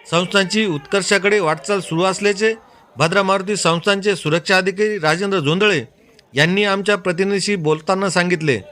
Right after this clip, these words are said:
चौथा आणि शेवटचा श्रावणी शनिवार असल्याने मंदिर प्रांगणात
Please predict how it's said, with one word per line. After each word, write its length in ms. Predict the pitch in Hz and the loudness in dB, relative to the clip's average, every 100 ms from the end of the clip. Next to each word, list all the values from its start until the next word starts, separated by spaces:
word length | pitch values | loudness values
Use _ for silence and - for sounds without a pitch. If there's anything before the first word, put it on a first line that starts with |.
| - - _ - - - | -20 -20 _ -20 -16 -4
चौथा 300 | 147 151 196 | -2 2 2
आणि 240 | 196 208 | 2 -2
शेवटचा 380 | 165 180 185 202 180 | 0 0 0 -2 0
श्रावणी 380 | 160 170 196 196 | 2 2 0 -4
शनिवार 400 | - 165 196 196 | 0 0 2 0
असल्याने 500 | 151 143 214 214 220 - _ _ - | 0 0 0 0 -4 -8 _ _ -8
मंदिर 300 | 139 185 202 | -4 0 0
प्रांगणात 380 | 170 143 175 202 | 0 0 0 -2